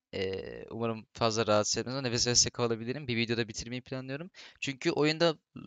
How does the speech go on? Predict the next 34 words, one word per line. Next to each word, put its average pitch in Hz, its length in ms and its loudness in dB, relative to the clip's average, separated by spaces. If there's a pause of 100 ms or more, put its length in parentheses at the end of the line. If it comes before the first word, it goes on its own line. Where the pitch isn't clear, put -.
gösterecek 131 640 4
zor 135 320 4
bir 143 60 -4
trik - 460 -2
yok. 110 200 2
Sadece 143 400 4
bu 147 60 0
oyunda 156 560 0
sizi 143 200 6
zorlayacak 147 480 2
tek 160 140 -2
şey 160 140 0
movement'tır. 123 680 -4 (100)
Ee, 117 160 0 (580)
büyük 117 240 2
ihtimal. 120 240 -6 (680)
Ha, 113 100 2
bir 117 80 0
de 120 100 6
Rosenberg 117 560 2
stratler 92 520 -2
falan 101 280 0
filan. 160 360 -6 (500)
Ee, 113 160 4
oyunda 139 220 2
fazla 170 200 4
zor 160 240 2
bir 170 40 0
şey 175 180 4
yok. 170 180 0
Sadece 143 260 0
movement 151 440 -6
zor 135 420 0
diyeyim 127 460 -6